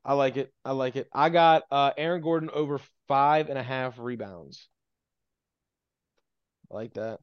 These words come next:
I like that a lot. I like that size mismatch. I think, uh, Aaron Gordon is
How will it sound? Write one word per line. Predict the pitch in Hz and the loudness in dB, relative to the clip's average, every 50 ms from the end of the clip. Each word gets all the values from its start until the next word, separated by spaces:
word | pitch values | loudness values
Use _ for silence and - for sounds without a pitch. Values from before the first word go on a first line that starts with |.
| _ - | _ -18
I | - | -16
like | 117 117 117 113 | -12 -12 -12 -10
that | 123 120 | -10 -8
a | 113 | -8
lot. | 110 101 87 82 76 - _ _ _ _ - | -8 -8 -10 -12 -14 -16 _ _ _ _ -14
I | 120 | -12
like | 123 123 | -10 -8
that | 127 127 117 | -8 -10 -10
size | - 127 120 120 117 | -8 -6 -6 -6 -8
mismatch. | 120 113 - - 113 113 113 110 - - 113 | -10 -12 -14 -12 -12 -10 -10 -12 -14 -16 -18
I | 107 | -18
think, | - - 117 113 - | -16 -14 -14 -14 -12
uh, | 107 107 110 110 113 113 113 _ _ _ _ _ _ _ _ _ _ _ - | -12 -10 -10 -8 -10 -12 -14 _ _ _ _ _ _ _ _ _ _ _ -16
Aaron | 117 120 120 120 117 | -14 -12 -12 -10 -8
Gordon | 117 117 120 120 123 120 123 123 | -8 -8 -8 -8 -10 -12 -12 -12
is | 127 127 131 131 131 135 135 - - - | -10 -12 -12 -14 -16 -20 -20 -20 -20 -20